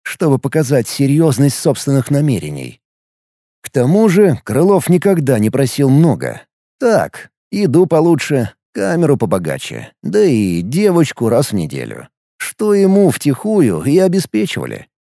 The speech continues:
Все-таки в их глухомань очень редко прилетали проверки из Петербурга, и никаких рисков не было. А так и волки сыты, и охранники целы. Но сегодня был особенный день. Крылов посмотрел на мнущуюся у входа девушку и выругался.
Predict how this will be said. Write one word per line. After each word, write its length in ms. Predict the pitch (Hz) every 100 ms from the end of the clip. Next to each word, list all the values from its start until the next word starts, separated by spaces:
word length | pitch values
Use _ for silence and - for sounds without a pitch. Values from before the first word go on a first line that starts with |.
| _
Все-таки 460 | - 165 156 - 120
в 200 | 90 143
их 220 | 180 117
глухомань 760 | 127 165 - 123 156 196 117 120
очень 380 | 175 - 156 139
редко 340 | 180 175 -
прилетали 480 | - 107 110 113 117
проверки 480 | 107 117 127 113 127
из 140 | -
Петербурга, 800 | 120 110 123 185 175 113 110 92
и 340 | 90 64 117
никаких 480 | 123 143 139 156 -
рисков 420 | 143 143 147 -
не 180 | 180 190
было. 300 | 160 - - _ _ _ -
А 120 | 180
так 380 | - 240 - -
и 140 | 87
волки 340 | 101 202 185 -
сыты, 500 | 208 208 202 190 101
и 360 | 110 175 -
охранники 880 | - 180 - 135 240 233 127 85 69 -
целы. 480 | - 85 58 57 _ _ _ _ _ _ -
Но 220 | 107 170
сегодня 640 | 160 165 185 202 165 170 151
был 240 | 175 160
особенный 600 | - 175 - 202 104 95
день. 340 | 80 73 60 - _ _ _ _ -
Крылов 360 | 80 107 135 -
посмотрел 500 | 135 143 123 151 123
на 140 | 120
мнущуюся 580 | 127 131 - 123 - 123
у 40 |
входа 300 | - 127 107
девушку 500 | 101 170 170 - 175
и 160 | - 175
выругался. 760 | 170 135 85 80 - 62 57